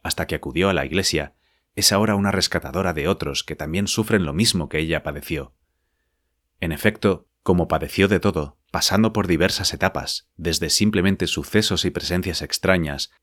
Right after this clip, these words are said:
hasta algo más grave, la imposibilidad de actuar libremente.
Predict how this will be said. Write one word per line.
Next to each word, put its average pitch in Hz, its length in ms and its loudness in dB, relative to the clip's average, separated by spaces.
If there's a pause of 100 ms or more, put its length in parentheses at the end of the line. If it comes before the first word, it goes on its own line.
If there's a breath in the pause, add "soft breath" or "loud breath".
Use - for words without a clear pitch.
(180)
hasta - 260 -4
algo 85 240 0
más 82 260 0
grave, 80 400 0 (480)
la 80 160 -4
imposibilidad 73 760 -2
de 85 120 -2
actuar 73 440 -4
libremente. 73 680 -2